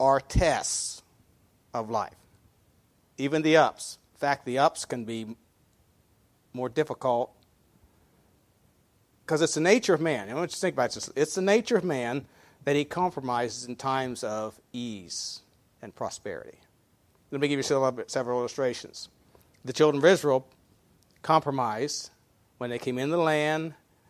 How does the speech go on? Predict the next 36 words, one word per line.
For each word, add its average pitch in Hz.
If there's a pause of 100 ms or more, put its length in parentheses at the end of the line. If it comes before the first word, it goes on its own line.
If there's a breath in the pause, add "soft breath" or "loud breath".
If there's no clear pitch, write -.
(160)
and 120
they 120
had 127
to 139
the 147
full. 185
And, 127
and 147
God 175
warned 330
them 165
about 135
this. 139 (480)
"When 143
you 147
come 160
into 202
the 214
land 185
and 170
you, 170
you 160
are 185
full, 139
then 147
you'll 147
turn 156
away 185
from 135
me." 120
And 127
that's 160
exactly 143
what 113
they -
did. 64